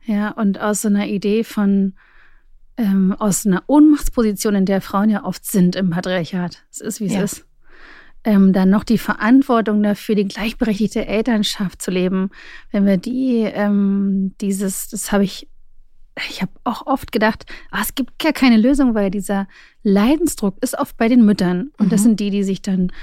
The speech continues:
Speaker 1: einfach in feministische Therapie begeben zu mir oder die sich beschweren, die die Bücher darüber schreiben. Aber es ist im Grunde ja, ja eine geteilte Verantwortung. Und warum jetzt den Menschen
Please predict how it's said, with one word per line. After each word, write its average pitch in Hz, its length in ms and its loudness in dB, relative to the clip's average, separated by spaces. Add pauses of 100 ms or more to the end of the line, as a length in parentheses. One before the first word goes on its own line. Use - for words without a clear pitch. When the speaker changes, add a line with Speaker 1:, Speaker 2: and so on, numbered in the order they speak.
(340)
Speaker 1:
einfach 190 380 -2
in 180 200 -4
feministische 180 500 2
Therapie 180 420 -2
begeben 208 420 0
zu - 160 -4
mir 190 260 0
oder 180 140 -2
die 175 80 -2
sich 185 220 -4
beschweren, 202 640 0
die 190 80 -2
die 185 100 -2
Bücher 226 300 0
darüber 190 320 0
schreiben. 185 460 -2 (760)
Aber 202 220 0
es 190 100 2
ist 214 160 -2
im 214 160 4
Grunde 220 340 4
ja, 196 460 0 (100)
ja 208 180 0
eine 190 160 2
geteilte 180 400 -2
Verantwortung. 185 760 -4
Und 190 220 -4
warum 208 340 2
jetzt 196 280 -6
den 214 140 0
Menschen 220 560 -2